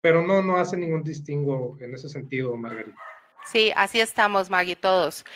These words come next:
Speaker 2: Bueno, pues, muchísimas gracias. En, en tema del tiempo, cierro con una pregunta para cada uno.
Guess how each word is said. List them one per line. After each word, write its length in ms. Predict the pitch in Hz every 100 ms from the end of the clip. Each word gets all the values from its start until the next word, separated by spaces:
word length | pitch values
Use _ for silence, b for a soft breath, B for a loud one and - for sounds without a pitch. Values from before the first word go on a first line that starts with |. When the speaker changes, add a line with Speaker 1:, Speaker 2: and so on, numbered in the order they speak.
| B B -
Speaker 2:
Bueno, 340 | 233 233 233
pues, 280 | 226 226 220 208
muchísimas 560 | 220 214 233 262 262
gracias. 280 | 247 254 262
En, 180 | 254 240
en 240 | 202 208 208
tema 300 | 233 240 240
del 160 | 226
tiempo, 360 | - 254 254 277
cierro 340 | - 240 247
con 180 | 247 233
una 160 | 233 240
pregunta 360 | 233 220 226
para 220 | 226 208 196
cada 200 | 202 202
uno. 300 | 196 175